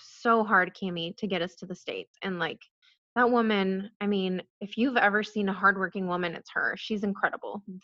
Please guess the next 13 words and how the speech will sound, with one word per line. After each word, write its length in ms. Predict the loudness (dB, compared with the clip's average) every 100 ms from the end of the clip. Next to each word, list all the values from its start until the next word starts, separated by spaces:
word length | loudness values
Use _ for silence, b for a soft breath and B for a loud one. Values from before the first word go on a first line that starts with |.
| 2
things 220 | 4 4
that 120 | 2
she's 160 | -2 -2
able 180 | -2 0
to 100 | -2
do 200 | -2 -4 -4
for 100 | -2
her 160 | -2 -4
family 340 | -6 -6 -8 -4
are 280 | -2 -2 0
absolutely 520 | 0 0 -6 -6 -6 -8
incredible. 480 | -6 -8 -8 -12 -14 B B B B 6
Um, 360 | 6 6 -2